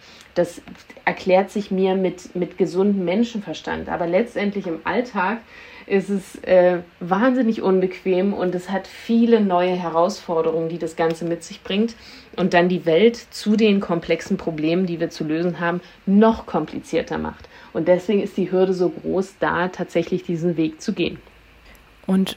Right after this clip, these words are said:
Speaker 2: was braucht man, damit man diese Ängste abbauen kann und damit man tatsächlich diese Diversität irgendwie hinbekommt? Was denkst du,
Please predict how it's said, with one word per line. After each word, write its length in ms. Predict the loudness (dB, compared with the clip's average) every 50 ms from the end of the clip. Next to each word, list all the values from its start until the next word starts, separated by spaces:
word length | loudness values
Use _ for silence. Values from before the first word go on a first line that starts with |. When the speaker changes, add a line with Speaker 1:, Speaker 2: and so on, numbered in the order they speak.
| -12 -10
Speaker 2:
was 340 | -6 -2 -2 -2 -2 -4 -10
braucht 580 | _ -10 -6 -2 0 2 2 0 -2 -4 -4
man, 260 | -2 -2 -2 -2 -2
damit 260 | -2 -2 -4 -2 -2 -2
man 100 | -2 -2
diese 320 | -2 -2 -4 -4 -4 -4
Ängste 340 | -4 -6 -6 -6 -8 -10 -12
abbauen 400 | -12 -10 -6 -4 -4 -4 -4 -6
kann 240 | -6 -8 -8 -6 -6
und 140 | -6 -6 -8
damit 240 | -8 -8 -8 -4 -4
man 120 | -4 -4
tatsächlich 380 | -4 -6 -8 -8 -8 -8 -10 -10
diese 220 | -10 -8 -8 -8
Diversität 640 | -8 -8 -10 -10 -10 -10 -12 -12 -10 -10 -10 -10 -10 -8
irgendwie 260 | -8 -8 -6 -6 -6
hinbekommt? 640 | -6 -6 -6 -6 -8 -10 -10 -10 -10 -10 -10 -12 -16 _ _ _ -18
Was 160 | -18 -18 -14 _ -8
denkst 240 | -8 -8 -8 -8 -8
du, 200 | -8 -8 -8